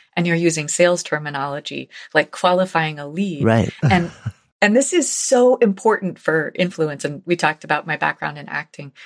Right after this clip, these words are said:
Speaker 1: I also have a background in sales, which came from acting. And that's how I was able to succeed in sales. Sales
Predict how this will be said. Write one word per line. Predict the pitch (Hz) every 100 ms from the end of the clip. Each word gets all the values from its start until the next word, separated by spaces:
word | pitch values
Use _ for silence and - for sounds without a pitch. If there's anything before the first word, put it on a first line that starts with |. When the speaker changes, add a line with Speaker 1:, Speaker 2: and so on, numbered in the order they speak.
| -
Speaker 1:
I | 170
also | 175
have | 156
a |
background | 151 147 - 147 143
in | 156
sales, | - 208 165 - - - _ -
which | 180
came | - 180 165
from | 151 147
acting. | 156 156 - 143
And | 139
that's | 139
how | 139 131
I |
was | 131
able | 135 139 139
to | - 139
succeed | - 135 - 170
in | 147 143
sales. | 202 180 143 _ - - _ _ _ _ _ _ _ _ _ _ _ -
Sales | - - 196 202 190